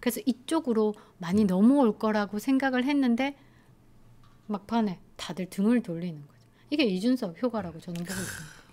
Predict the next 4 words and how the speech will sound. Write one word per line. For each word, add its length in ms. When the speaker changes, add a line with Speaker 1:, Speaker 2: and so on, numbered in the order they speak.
Speaker 2:
<laughs> 560
똥통이야. 720
한번 360
그 340